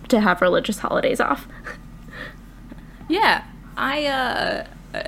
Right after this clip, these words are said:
Speaker 2: I think basic religious equality is definitely something we stand behind on this podcast.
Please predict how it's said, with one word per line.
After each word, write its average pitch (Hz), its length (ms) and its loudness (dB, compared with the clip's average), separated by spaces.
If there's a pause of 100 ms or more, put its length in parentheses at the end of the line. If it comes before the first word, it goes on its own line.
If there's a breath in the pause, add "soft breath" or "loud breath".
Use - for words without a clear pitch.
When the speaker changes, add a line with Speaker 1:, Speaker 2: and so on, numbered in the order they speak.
Speaker 2:
I - 180 2
think 320 280 -2
basic 320 420 4
religious 262 400 2
equality 247 480 0
is 202 140 0
definitely 262 640 -2
something 247 420 0
we 240 100 2
stand 240 280 0
behind 240 360 0
on 214 120 0
this 247 180 -2
podcast. 220 800 0